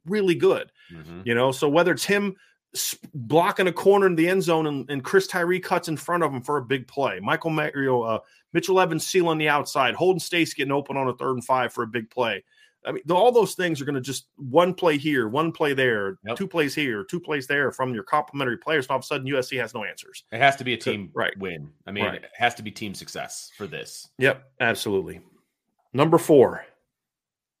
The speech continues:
Speaker 1: uh, at the end of the day, a lot of this stuff doesn't work if Drew Pyne doesn't play well. And look,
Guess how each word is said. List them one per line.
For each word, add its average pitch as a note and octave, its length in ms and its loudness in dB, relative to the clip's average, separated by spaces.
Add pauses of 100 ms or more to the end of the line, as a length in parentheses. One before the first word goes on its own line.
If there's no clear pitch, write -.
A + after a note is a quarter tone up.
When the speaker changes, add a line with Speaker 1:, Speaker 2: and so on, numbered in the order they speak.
Speaker 1:
uh, D#2 60 -6
at - 400 -16
the C#3+ 80 2
end E3 100 4
of D#3 40 2
the D#3 60 2
day, D#3 140 8
a C3 60 6
lot C3 260 2
of D3+ 40 0
this C3+ 100 -4
stuff C#3+ 180 -2
doesn't B2+ 260 0
work A#2+ 300 2
if G#2+ 60 -12
Drew A2+ 180 -6
Pyne G2 220 -8
doesn't F2+ 180 -10
play F2 160 -12
well. - 320 -12
And C3 120 4
look, B2+ 280 4